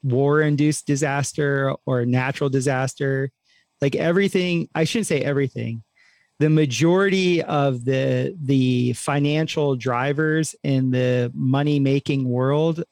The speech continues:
are all based on disaster capitalism. It's not profitable to make something that is engineered for the environment,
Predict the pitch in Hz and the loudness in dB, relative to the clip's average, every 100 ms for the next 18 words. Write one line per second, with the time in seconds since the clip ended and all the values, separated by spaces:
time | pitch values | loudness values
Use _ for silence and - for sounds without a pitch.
0 | - 127 127 - 135 139 139 131 117 131 | -6 -2 -2 -2 0 0 0 0 0 0
1 | 123 - 123 117 113 117 113 110 113 - | 0 -2 -2 -2 -2 -2 -4 -6 -8 -8
2 | 113 107 - - - - 156 151 _ _ | -8 -8 -10 -12 -12 -14 -14 -18 _ _
3 | _ _ - _ - 151 - 156 175 180 | _ _ -20 _ 0 0 2 2 0 -4
4 | - - 147 147 151 165 147 135 139 131 | -10 -6 -2 -2 -2 -2 -2 -2 -2 -2
5 | - 131 127 135 - - 139 127 135 131 | -2 -2 0 0 -2 -4 -4 -2 -2 0
6 | 123 120 113 - 131 120 123 131 - 131 | 0 -2 -4 -2 0 0 0 -4 -2 -2
7 | - 143 139 135 135 135 131 - 131 123 | -2 0 0 0 0 0 -2 -2 -2 0
8 | 117 113 110 123 143 170 190 | 0 -2 -2 -2 0 -2 -2